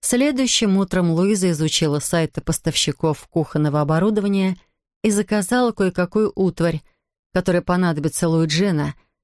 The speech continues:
когда число посетителей ресторана, как они надеялись, подскочит до ста в день, а вместо нынешних десяти с небольшим,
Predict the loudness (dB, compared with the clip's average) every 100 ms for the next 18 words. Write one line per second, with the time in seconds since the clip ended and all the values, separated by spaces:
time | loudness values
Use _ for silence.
0 | _ -4 0 0 -2 -2 -2 -2 -2 -2
1 | -2 0 0 0 -2 -2 0 0 0 -2
2 | -4 -2 0 0 0 0 0 0 -4 -8
3 | _ _ _ -2 -2 -2 -2 0 0 0
4 | 0 -2 -2 0 -2 0 0 0 -4 _
5 | _ 0 2 0 0 2 2 0 0 -2
6 | 0 0 0 -2 -2 0 0 0 0 -4